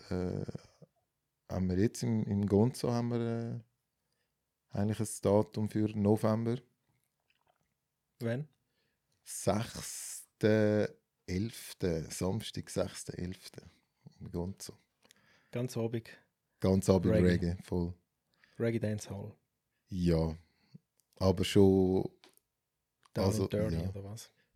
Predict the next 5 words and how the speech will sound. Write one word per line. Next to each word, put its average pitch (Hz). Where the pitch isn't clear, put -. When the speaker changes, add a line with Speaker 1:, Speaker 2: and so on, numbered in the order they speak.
Speaker 1:
Sorry? 98
Speaker 2:
So 113
richtig. -
Richtig. -
Also 110